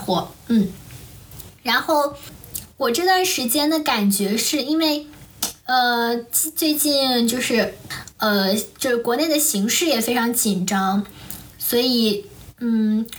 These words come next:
我自己觉得我是特别特别幸运的，能够在这种没有风控，然后也没有无止境的核酸的一个欧洲小镇里面，过着那种所谓特别自由的生活。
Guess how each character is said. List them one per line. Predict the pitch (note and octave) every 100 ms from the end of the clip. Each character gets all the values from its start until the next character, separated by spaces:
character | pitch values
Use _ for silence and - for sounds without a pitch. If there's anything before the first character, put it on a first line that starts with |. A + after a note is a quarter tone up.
| -
我 | B3 A3
自 | - G4
己 | F4 A3
觉 | G#3 G3+
得 | A#3 C#4
我 | A3+ F#3+ G#3
是 | - D4+
特 | - F#4+
别 | D4+
特 | C#4+
别 | D4 D4+
幸 | - - F4 C#4+
运 | B3+ A3+ G3+
的， | F#3 F3 - -
能 | A#3 C#4
够 | C#4+
在 | E4 D4
这 | D#4
种 | D4 G#3 - - -
没 | - B3
有 | C#4
风 | C4 - D4 D4+
控， | D4+ E4+ C#4+ B3
然 | A3
后 | C#4
也 | C4+ B3
没 | A3+
有 | C4 C4
无 | A#3+
止 | D4+ A3+
境 | G3+ C4
的 | B3+
核 | B3+ G3 G3+
酸 | - C4 C#4
的 | C#4+ A#3+ - - -
一 | B3+
个 | A3+ C#4 C#4+ -
欧 | C#4 D#4
洲 | D#4+ E4+
小 | F4 C#4 -
镇 | G3+ D#4 D#4+
里 | C#4+ G3+
面， | G3 F#3 - -
过 | - D4+
着 | C4+ C4
那 | C#4
种 | A#3+ A#3+
所 | - G#3+
谓 | G#3 A#3
特 | A3+ D4
别 | C4+
自 | - - G4
由 | A3+ F#3
的 | G3+
生 | - G#3+ A3+
活。 | - E3 F3